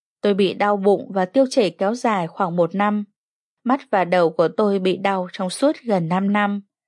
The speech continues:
Mắt tôi bị ngứa, có lần ngứa liên tục trong ba tháng. Tình trạng này kéo dài trong ba năm.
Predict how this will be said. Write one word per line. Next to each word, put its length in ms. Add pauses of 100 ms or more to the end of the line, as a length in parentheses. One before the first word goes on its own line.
(320)
Mắt 260
tôi 140
bị 200
ngứa, 380 (300)
có 120
lần 320
ngứa 140
liên 240
tục 280
trong 240
ba 160
tháng. 420 (640)
Tình 160
trạng 260
này 160
kéo 240
dài 360
trong 200
ba 140
năm. 320